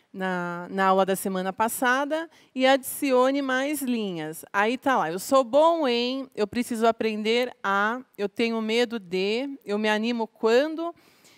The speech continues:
eu não gosto de." Eu vou aproveitar que eu tenho a participação aqui da Luíse e vou fazer essa atividade com ela pra ficar como exemplo. A gente não vai dar tempo pra vocês fazerem pelo chat, porque um minuto é impossível fazer,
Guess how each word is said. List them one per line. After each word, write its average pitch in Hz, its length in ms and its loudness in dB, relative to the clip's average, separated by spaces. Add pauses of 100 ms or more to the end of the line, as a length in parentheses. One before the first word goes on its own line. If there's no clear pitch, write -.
(220)
eu 240 260 4
não 262 220 0
gosto 240 580 2
de." 175 460 -8 (240)
Eu 233 160 6
vou 277 760 6 (160)
aproveitar 226 680 2
que 220 80 -6
eu 214 60 2
tenho 196 300 -2
a 185 40 0
participação 185 800 -4
aqui 180 200 -8
da 180 160 -4
Luíse 185 720 -4 (160)
e 226 100 -2
vou 220 240 4
fazer 240 340 2
essa 262 220 2
atividade 240 720 -2
com 311 300 -2
ela 226 340 2
pra 254 180 0
ficar 220 280 -2
como 214 200 -2
exemplo. 190 720 -6
A 269 80 0
gente 226 300 -4
não 262 260 -2
vai 285 220 2
dar 233 180 0
tempo 202 380 -8
pra 196 180 -2
vocês 190 320 -4
fazerem 190 400 -2
pelo 185 240 -4
chat, 202 400 -6
porque 202 340 -4
um 214 140 -4
minuto 214 440 -4
é 208 40 -6
impossível 247 560 -6
fazer, 208 640 -4